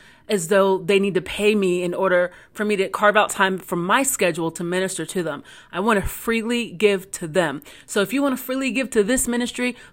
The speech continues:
please do. There's a link somewhere at the end of this. Now, I wanted to talk to you guys about struggling, straight struggling. If you are a person who struggles, which I can be a person that struggles quite often,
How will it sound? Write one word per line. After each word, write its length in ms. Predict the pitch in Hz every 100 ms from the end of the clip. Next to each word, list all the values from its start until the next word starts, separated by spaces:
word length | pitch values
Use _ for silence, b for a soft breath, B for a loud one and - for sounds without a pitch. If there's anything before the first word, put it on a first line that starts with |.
| -
please 380 | 285 294 220
do. 320 | - 202 196 190
There's 180 | 190
a 80 | 180
link 260 | 190 220 214
somewhere 400 | - 196 190 190
at 200 | - 170
the 80 | -
end 100 | 147
of 120 | 139
this. 260 | - -
Now, 300 | 202 233 170 - B B B B
I 60 | 226
wanted 240 | 294 330
to 100 | 254
talk 340 | - 262 285
to 100 | -
you 80 | 247
guys 320 | 202 190 190 -
about 460 | 185 190 190 -
struggling, 760 | - - - 220 175 160 139 -
straight 440 | - - 285 - _ _
struggling. 640 | - - 220 180 156 143 - b b b
If 180 | 247 247
you 180 | 302 339
are 200 | 269 262
a 60 |
person 420 | 254 233 226 208
who 120 | 185 190
struggles, 600 | - 180 156 151 147 - 190
which 340 | 175 - - _ _
I 140 | 175 175
can 160 | 185
be 100 | 160
a 60 | 170
person 340 | 170 160 170
that 140 | 170 170
struggles 400 | - 147 147 -
quite 340 | - 226 262
often, 520 | - 190 185 147 147